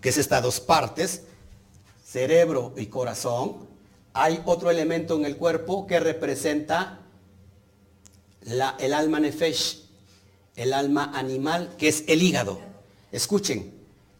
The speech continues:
cuando yo uno cerebro, corazón e hígado, se da la palabra melech.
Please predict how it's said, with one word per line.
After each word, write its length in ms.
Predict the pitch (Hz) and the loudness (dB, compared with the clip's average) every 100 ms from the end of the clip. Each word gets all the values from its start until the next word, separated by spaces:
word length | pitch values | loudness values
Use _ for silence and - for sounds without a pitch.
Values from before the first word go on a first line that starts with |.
| - | 4
cuando 360 | 170 180 170 | 6 6 2
yo 280 | 170 214 240 233 | 2 4 4 2
uno 580 | 240 233 190 123 - - - - | 0 2 2 0 -6 -16 -20 -16
cerebro, 640 | - 175 208 165 104 - - - - - - _ _ | -2 2 4 2 -2 -8 -18 -20 -20 -20 -20 _ _
corazón 840 | 170 170 156 202 202 156 113 - - - | 2 4 4 6 6 4 -2 -10 -18 -4
e 140 | 135 165 | 0 2
hígado, 640 | 185 175 175 254 - - - - - - - 190 - - _ 196 190 _ _ _ _ _ _ _ - | 4 4 4 2 -2 -12 -20 -20 -20 -20 -20 -20 -20 -20 _ -20 -20 _ _ _ _ _ _ _ -10
se 200 | - 175 | 4 6
da 140 | 208 | 8
la 180 | 240 233 | 6 6
palabra 800 | 185 180 202 226 226 - - - - | 4 6 6 6 4 0 -14 -14 -4
melech. 680 | 156 185 202 202 180 123 | 0 4 6 8 6 2